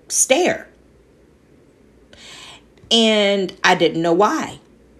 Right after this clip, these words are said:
Well, part of it was because I had a bubbly personality. I was always smiling. But what I, what I did not know then is that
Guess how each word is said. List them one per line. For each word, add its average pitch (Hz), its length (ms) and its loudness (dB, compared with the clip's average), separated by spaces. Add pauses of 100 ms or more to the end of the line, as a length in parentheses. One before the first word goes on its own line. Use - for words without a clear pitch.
(100)
Well, 196 140 0
part 269 300 2
of 254 120 -2
it 170 140 2
was 170 200 0
because 147 920 -2 (1800)
I 214 80 0
had 220 260 0
a 160 220 -2
bubbly 240 320 2
personality. 165 920 -2
I 160 140 -4
was 160 340 -6
always 220 480 2
smiling. 143 800 -6 (580)
But 208 120 2
what 240 160 6
I, 180 320 0 (240)
what 214 260 4
I 165 300 4 (180)
did 359 240 4
not 269 200 2
know 190 260 0
then 156 580 -8 (180)
is 185 260 -2
that 165 440 2